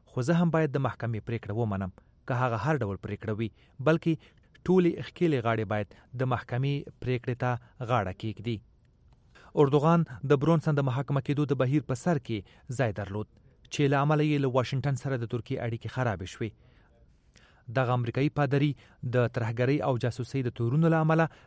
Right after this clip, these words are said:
له پنځه دېرش کاله د بند له سزا سره مخ دی. څارنوالان په برونسن باندې تور لګوي چې د امریکا میشتي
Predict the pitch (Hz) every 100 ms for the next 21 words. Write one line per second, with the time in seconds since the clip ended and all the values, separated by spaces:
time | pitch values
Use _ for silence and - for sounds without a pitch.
0 | - 127 - 123 139 120 110 - 127 120
1 | 113 107 101 131 120 101 - 131 117 107
2 | 107 101 101 104 101 - 107 - _ -
3 | _ _ _ - 123 123 123 131 147 143
4 | - 139 131 143 131 135 127 123 120 175
5 | 175 151 151 151 147 - - - 120 120
6 | 113 113 123 113 139 135 - 139